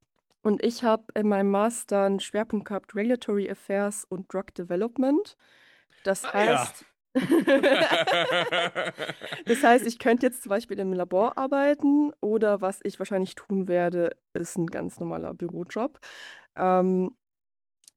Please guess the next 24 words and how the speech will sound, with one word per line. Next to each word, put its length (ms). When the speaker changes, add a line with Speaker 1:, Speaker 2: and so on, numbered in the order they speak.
Speaker 1:
und 220
zwar, 260
also, 160
da 80
geht's 300
halt 160
'n 60
bisschen 200
darum, 240
die 140
Guidelines 640
et 100
cetera, 500
ähm, 420
der 180
Officials 520
zu 80
interpretieren 720
und 140
dementsprechend 440
umzusetzen 580
für 220
'ne 100
Firma, 480